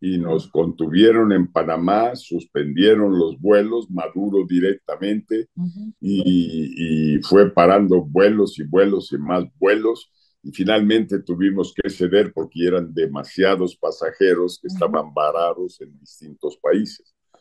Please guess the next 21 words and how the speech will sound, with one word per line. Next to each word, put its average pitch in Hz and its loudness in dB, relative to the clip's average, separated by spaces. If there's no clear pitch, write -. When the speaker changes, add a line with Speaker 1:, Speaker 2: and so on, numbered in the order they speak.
Speaker 1:
Entonces, 107 2
desde 90 4
eso 131 -2
hasta 110 -2
la 92 -2
comunicación 78 0
diaria 87 2
que - -8
tenemos - -6
con 76 0
ella, 90 4
este 80 -2
grupo 80 0
de 73 2
expresidentes, 82 -6
y 117 -2
que 117 8
estamos 95 -2
creando 101 -2
opinión 92 -6
pública 101 -2